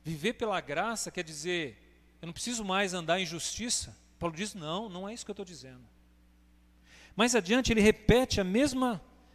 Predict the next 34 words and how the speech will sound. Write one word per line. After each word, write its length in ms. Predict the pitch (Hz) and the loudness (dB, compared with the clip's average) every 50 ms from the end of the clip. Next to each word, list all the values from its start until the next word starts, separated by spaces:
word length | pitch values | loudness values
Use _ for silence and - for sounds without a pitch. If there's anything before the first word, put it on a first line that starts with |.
| _ _ - | _ _ -10
a 80 | 156 | -4
mesma 300 | 165 202 254 247 262 240 | -2 -2 -2 -2 -2 -6
ideia 380 | 190 151 175 196 240 247 226 196 | -2 0 2 4 4 4 4 2
no 80 | 190 | 0
versículo 480 | 165 185 165 - - 220 - - 214 185 | -2 -4 -4 -4 -4 -6 -6 -6 -6 -6
quinze. 500 | - - 208 233 247 226 180 131 110 98 - _ _ _ _ _ _ _ _ _ - - - - - - _ | -6 -6 -6 -4 -4 -4 -6 -6 -10 -14 -20 _ _ _ _ _ _ _ _ _ -20 -20 -20 -20 -20 -10 _
"E 100 | 208 240 | -6 0
daí, 420 | 240 269 240 226 202 214 233 226 202 | 4 4 4 4 4 2 4 4 4
havemos 380 | 165 139 165 233 262 269 233 | 4 4 2 0 0 -2 -4
de 100 | 202 220 | -6 -6
pecar 680 | 185 - 202 156 - - 156 170 208 226 220 156 - - - - - _ - _ _ _ _ _ _ _ _ | -4 -2 -2 -2 -2 -2 -2 0 0 -2 -4 -6 -10 -14 -18 -20 -20 _ -20 _ _ _ _ _ _ _ _
porque 300 | - 170 - - 202 185 | -4 -4 0 2 2 2
não 140 | 190 202 190 | 2 2 0
estamos 420 | 165 - - 214 226 262 247 185 | 0 0 2 2 0 0 0 -2
debaixo 420 | 170 170 143 165 180 220 196 - 214 | -2 2 4 6 6 6 4 2 2
da 140 | 175 170 | 2 2
lei 280 | 143 135 147 180 226 220 | 4 4 2 0 0 0
e 40 | 185 | 0
sim 200 | - - 202 196 | 0 -2 -2 0
da 140 | 175 151 139 | -2 -2 0
graça? 580 | 127 135 160 202 240 220 - - - 113 101 - - _ _ _ _ _ _ _ _ _ _ - | 0 0 0 0 0 0 -2 -2 -4 -6 -12 -20 -20 _ _ _ _ _ _ _ _ _ _ -14
De 180 | 147 143 196 | -8 -4 -4
modo 380 | 190 165 156 165 190 220 220 240 | -2 0 2 4 4 4 4 2
nenhum." 480 | 254 277 285 247 190 190 226 226 170 127 - - - _ _ _ _ _ _ _ _ - | 0 0 -2 -2 -4 -4 -4 -4 -6 -8 -12 -18 -20 _ _ _ _ _ _ _ _ -6
Ele 100 | 151 156 | -6 -4
continua. 640 | - 175 165 - - 170 156 156 151 135 117 104 - - - - - - - | -2 -2 -4 -2 -4 -4 -4 -2 -2 -2 -4 -4 -8 -14 -20 -20 -12 -4 -2
Ele 120 | 196 226 208 | 0 2 4
vai, 200 | 220 233 233 226 - - - | 6 4 4 4 0 -2 2
vai 400 | 175 214 214 214 214 190 160 156 | 6 6 6 6 4 2 -2 -4
falando 520 | - - 220 190 190 214 247 254 220 214 | 2 6 6 6 8 6 4 4 6 6
aí 280 | 196 196 226 226 180 - - - - - - - - - | 6 6 4 2 -2 -4 -6 -14 -20 -20 -20 -16 -8 -6
até 320 | 151 - - - 226 262 | -6 -4 2 4 6 6
o 100 | 277 240 | 6 4
verso 680 | 190 170 190 208 233 247 226 - - - 247 262 247 | 2 2 2 4 4 2 2 0 -2 -2 -2 -4 -6